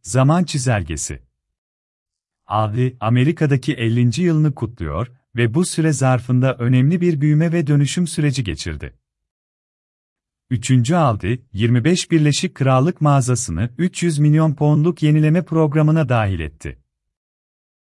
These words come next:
Aldi, bu yıl mevcut mağazalarına yapacağı üç yüz milyon poundluk yatırım kapsamında, Birleşik Krallık'taki yirmi beş mağazasının yenileneceğini açıkladı.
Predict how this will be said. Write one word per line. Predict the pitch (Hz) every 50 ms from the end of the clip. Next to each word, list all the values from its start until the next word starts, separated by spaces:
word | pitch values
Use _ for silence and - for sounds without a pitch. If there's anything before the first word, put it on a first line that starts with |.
| _ _ _ _ _ _ _
Aldi, | 107 110 113 110 120 120 120 - -
bu | 104 113 151
yıl | 175 170 165 156
mevcut | 143 135 135 127 117 151 180 -
mağazalarına | 151 147 143 143 139 120 139 135 139 139 135 143 156
yapacağı | 165 147 127 - 127 98 117 117 113 117 120 117 123
üç | 135 175 - - - 170
yüz | 170 156 143
milyon | 147 143 139 143 143 143 131
poundluk | - 139 135 135 131 131 165 156 -
yatırım | 147 135 - - 135 147 156
kapsamında, | - - 131 123 127 - - 85 73 76 73 69 71 90 127 139 - _ _ _ _ 101
Birleşik | 113 131 127 131 131 127 - 190 185 -
Krallık'taki | - 147 147 139 135 131 135 - - 135 120 - 147
yirmi | 139 117 123 117 123 127 123
beş | 165 185 - -
mağazasının | - 160 160 156 131 156 147 - - 151 147 139 127
yenileneceğini | 117 127 127 156 175 165 160 156 151 131 143 135 135 135 123
açıkladı. | 95 87 - - - - - 82 71 76 69